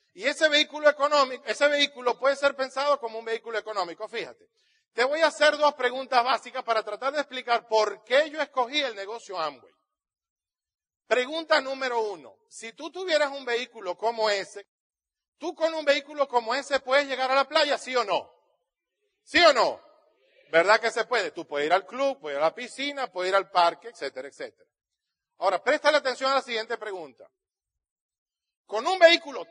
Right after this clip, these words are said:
tan bueno como ese, o de marca, o lo que fuera, ¿tú podrías llegar a una isla? ¿Verdad que no? Y ese es el primer tema que espero te quede clarito.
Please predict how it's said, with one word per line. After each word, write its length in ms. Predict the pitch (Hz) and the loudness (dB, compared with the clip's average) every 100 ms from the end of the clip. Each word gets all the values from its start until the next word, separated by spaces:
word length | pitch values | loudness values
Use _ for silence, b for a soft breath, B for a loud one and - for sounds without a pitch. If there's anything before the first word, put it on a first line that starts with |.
| - | 2
tan 260 | 330 392 339 | 4 4 2
bueno 300 | 285 262 - | 2 2 -2
como 280 | 214 202 | -4 0
ese, 320 | 208 202 240 - | -2 -2 -6 -8
o 100 | 151 | -6
de 120 | 151 | -6
marca, 560 | 147 170 180 175 175 147 | -2 0 2 2 0 -10
o 40 | |
lo 120 | 151 165 | -10 -10
que 120 | 180 | -14
fuera, 320 | 147 123 98 - | -14 -14 -16 -18
¿tú 140 | 226 | -12
podrías 340 | 247 254 240 | -6 -4 -4
llegar 240 | 220 226 233 | -4 -4 -4
a 40 | |
una 180 | 247 269 | -4 -8
isla? 260 | 233 107 - _ _ _ _ _ _ _ _ _ _ _ _ _ _ _ 127 | -8 -14 -20 _ _ _ _ _ _ _ _ _ _ _ _ _ _ _ -10
¿Verdad 260 | 147 208 | 2 4
que 100 | 208 | 4
no? 240 | 214 156 - _ _ _ _ _ _ _ _ _ | 2 2 -2 _ _ _ _ _ _ _ _ _
Y 140 | 175 196 | -2 2
ese 280 | 220 220 269 | 2 2 2
es 60 | |
el 120 | 294 | 2
primer 360 | 277 285 294 285 | -2 -2 0 0
tema 380 | 269 247 247 240 | 2 2 0 -6
que 100 | 190 | -8
espero 600 | 147 _ - 294 277 240 | -14 _ 6 6 6 0
te 140 | 190 | -4
quede 300 | - 202 214 | -10 -4 -4
clarito. 640 | 196 190 202 202 - 113 | 0 0 0 -4 -12 -20